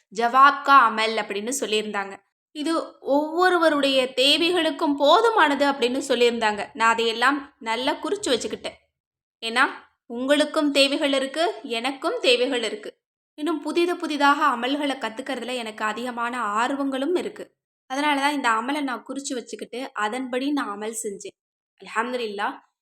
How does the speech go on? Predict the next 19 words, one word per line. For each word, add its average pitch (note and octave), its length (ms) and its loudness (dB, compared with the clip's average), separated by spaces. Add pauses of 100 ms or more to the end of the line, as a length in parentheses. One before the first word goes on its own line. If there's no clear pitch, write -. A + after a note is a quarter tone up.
(120)
என்னோட C4 400 -4
பெரிய D4 600 -4
கஷ்டத்தை, C#4+ 540 -6
பெரிய C#4 460 -6
கவலையை D#4+ 500 0
அல்லாஹ் C4+ 280 0
நீக்கினான். A#3+ 400 -8 (580)
நீங்களும் C#4 640 0
ஓதி A#3 260 0
பாருங்க. G3 440 -4 (580)
நல்ல B3 380 0
முறையில C4 440 2
ஒழு C#4 240 -2
செஞ்சுட்டு A3+ 440 -10
கிபிலாவை C4+ 420 4
முன்னோக்கி C#4 600 -6
தனிமையில D#4+ 560 0
உட்காருங்க. C#4 560 2 (1000)
தனிமையில C#4 720 0